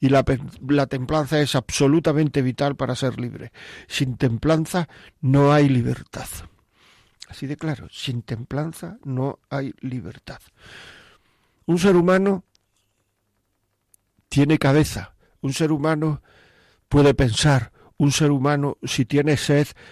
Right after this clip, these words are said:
puede retrasar un vaso de agua, si tiene hambre, puede retrasar, si tiene sueño. En eso nos diferenciamos de los animales.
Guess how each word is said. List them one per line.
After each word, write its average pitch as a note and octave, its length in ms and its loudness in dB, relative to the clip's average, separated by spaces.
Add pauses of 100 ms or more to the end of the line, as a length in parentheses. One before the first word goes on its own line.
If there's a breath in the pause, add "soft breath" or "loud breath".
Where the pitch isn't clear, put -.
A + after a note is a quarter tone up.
(140 loud breath)
puede C3+ 240 2
retrasar B2 880 -4 (280)
un C#3 120 -6
vaso B2+ 260 -4
de A#2 140 -4
agua, C3 300 -6 (240 loud breath)
si - 200 -4
tiene C#3+ 340 2
hambre, C#3+ 340 0
puede C#3 280 0
retrasar, C3 920 -6 (320 loud breath)
si - 160 -10
tiene C#3+ 280 2
sueño. C#3+ 540 0
En C3 140 0
eso E3 240 -2
nos B2 160 -6
diferenciamos C3 640 -10
de B2+ 80 -8
los A#2+ 180 -8
animales. - 640 -14